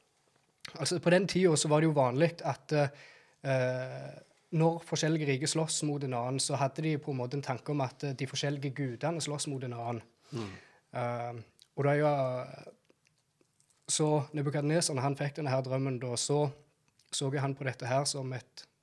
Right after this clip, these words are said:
Speaker 1: tegn for Gud, at Gud ville tale til han, og på grunn av det så opphøyde han seg selv, og videre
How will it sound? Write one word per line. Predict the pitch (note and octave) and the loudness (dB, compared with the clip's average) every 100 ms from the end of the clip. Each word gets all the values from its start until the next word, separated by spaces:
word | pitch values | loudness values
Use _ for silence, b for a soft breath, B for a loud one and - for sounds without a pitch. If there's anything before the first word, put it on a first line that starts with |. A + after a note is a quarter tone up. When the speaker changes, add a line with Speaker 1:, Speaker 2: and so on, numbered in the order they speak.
| _ _ _ | _ _ _
Speaker 1:
tegn | - C3 C#3 | -4 -2 -2
for | C3 | -4
Gud, | B2 C#3 C3+ | -4 -4 -8
at | - | -8
Gud | C#3+ C#3+ | -6 -4
ville | C3 | -4
tale | - B2 B2 | 0 0 0
til | C#3 | -4
han, | B2 A#2+ B2 | -4 -6 -8
og | B2 A2+ B B B B B - | -10 -10 B B B B B -8
på | |
grunn | C3 C#3 | -2 -2
av | |
det | B2+ B2+ | 0 -2
så | - | -2
opphøyde | C3+ - C#3+ C#3 | -4 -4 -4 -2
han | C3 | -2
seg | B2 C3 | -2 -4
selv, | - C#3 C#3 | -4 -2 -2
og | C3+ | -2
videre | B2+ B2 C#3+ C#3+ | -2 -2 -2 0